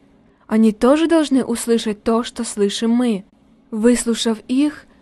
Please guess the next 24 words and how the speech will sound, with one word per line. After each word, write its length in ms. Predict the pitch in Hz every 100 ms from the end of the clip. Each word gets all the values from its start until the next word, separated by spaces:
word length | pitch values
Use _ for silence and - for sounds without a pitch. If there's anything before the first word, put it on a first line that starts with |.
| _
Луи 380 | 254 277 269 285
Хармс 640 | 277 269 277 311 320 - -
согласился. 1080 | - 254 226 277 294 - 220 190 - 196 208 _ _ _ _ _ _ _ _ _ -
После 360 | 269 269 262
обсуждения 1040 | - 233 220 262 240 254 311 294 220 196 -
решено 500 | - 294 - 330 339
было 300 | 311 330 320 302
послать 440 | 285 - 294 277
их 220 | 269 262
на 120 | 269
учёбу 440 | 262 254 294 262 285
в 60 | 247
университет 800 | 247 233 233 233 214 - 247 220
города 440 | 220 220 214 220
Гамбург. 680 | 196 214 196 190 190 - - _ _ _ _ _ _ _
Спустя 500 | - - 240 240 240
две 180 | 214 240
недели 580 | 233 220 254 262 220 202 _ _ -
они 260 | 262 294
вернулись 560 | 277 269 277 294 285 -
оттуда 480 | 262 269 277 247 254
разочарованные 960 | 254 247 247 254 247 285 294 277 277
и 180 | - 226
подавленные. 880 | 247 220 226 208 202 196 196 190